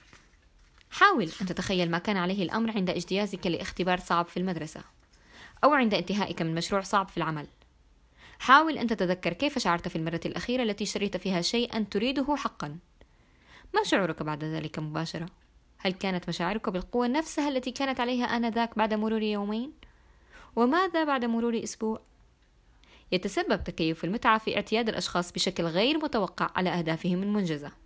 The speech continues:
حيث تميل المشاعر الإيجابية إلى الاختفاء بعد بضع دقائق أو ساعات، أو على الأكثر بعد أيام من الوصول إلى الهدف. إذا كنت تشع-، إذا كنت قد اشتريت سيارة جديدة من قبل،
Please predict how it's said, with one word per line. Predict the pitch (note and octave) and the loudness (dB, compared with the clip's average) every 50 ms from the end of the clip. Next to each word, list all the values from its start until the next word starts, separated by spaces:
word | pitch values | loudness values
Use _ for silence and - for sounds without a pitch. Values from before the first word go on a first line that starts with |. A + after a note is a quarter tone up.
| _ _ _ _ _ - _ _ - - - - - | _ _ _ _ _ -20 _ _ -20 -20 -20 -20 -10
حيث | - - B3 A#3 | 0 2 2 2
تميل | A#3+ - B3 C4 E4+ G4 | 2 2 0 0 2 2
المشاعر | F#4+ C4 F#3+ F#3 - F#3+ F#3 E3 | 2 0 0 0 0 0 0 0
الإيجابية | D#3+ - F#3 F#3+ G3+ F#3+ A3 A#3+ A#3+ | 0 -2 0 0 0 0 0 0 -2
إلى | - - D4 | 0 0 0
الاختفاء | E4 D#4+ - B3 - - - G#3 - A3 G3+ F#3+ | 0 2 0 -2 -6 -4 -6 -2 2 2 2 2
بعد | F#3 F3+ F3+ F3+ E3+ | 4 4 2 2 2
بضع | E3+ F3+ G3+ G#3 G3 | 0 -2 0 -2 -2
دقائق | F3+ F3+ E3+ - - F3+ E3 - - - - - | -2 -2 -2 0 2 2 2 0 -4 -6 0 2
أو | A#3 A3 | 2 2
ساعات، | - - F#3+ F3 E3+ E3+ F3 F3 - - - | 2 0 2 2 4 2 2 0 -2 2 4
أو | D4 E4 | 6 6
على | D#4 C4+ C4+ C#4 | 8 6 6 4
الأكثر | C4+ - - D#4 - - D4 C4+ C4+ | 0 0 -2 -2 -2 0 -2 -2 0
بعد | A3+ G#3+ G#3 G3 | 2 2 2 2
أيام | F#3+ - - G3 G3 G3 G3 G3 F#3+ | 0 0 0 0 0 0 0 0 0
من | F3+ | -2
الوصول | E3+ D#3+ D#3 D#3+ - - F3 E3+ | -2 -2 -4 -4 -4 -4 -4 -4
إلى | F3+ F#3 A3 | -2 -2 -2
الهدف. | G#3 G3 E3+ - - - - - - _ - _ - - _ - _ _ - _ _ _ _ _ - - - - _ _ _ _ _ _ - _ - _ _ _ - _ _ _ _ - - - _ _ _ - - - _ - G#3+ | -2 -4 -6 -10 -10 -16 -20 -20 -20 _ -20 _ -20 -20 _ -20 _ _ -20 _ _ _ _ _ -20 -20 -20 -20 _ _ _ _ _ _ -20 _ -20 _ _ _ -20 _ _ _ _ -20 -20 -20 _ _ _ -20 -20 -16 _ -2 2
إذا | F3+ A3 | 2 2
كنت | A3 - E4 - D#4 | 2 2 0 -2 0
تشع-، | - C#4 C4+ - - - - - | 0 0 0 0 -2 -4 -4 -2
إذا | - G3+ G#3+ | 2 4 4
كنت | G#3 G#3 E4+ G4+ F4 | 4 4 0 0 0
قد | - - F#3 D#3+ | 0 -2 -2 -4
اشتريت | E3 - - F#3 F#3 F#3 F#3 | -4 -2 0 0 0 0 0
سيارة | - E3+ E3 E3+ F3 F3+ E3+ | 0 0 0 2 2 0 0
جديدة | F3+ E3 G#3+ A#3+ B3+ | 0 0 0 0 0
من | B3+ B3 A3+ | 0 0 -2
قبل، | G3 - - E3 D3+ E3+ | -2 -2 -4 -4 -4 -4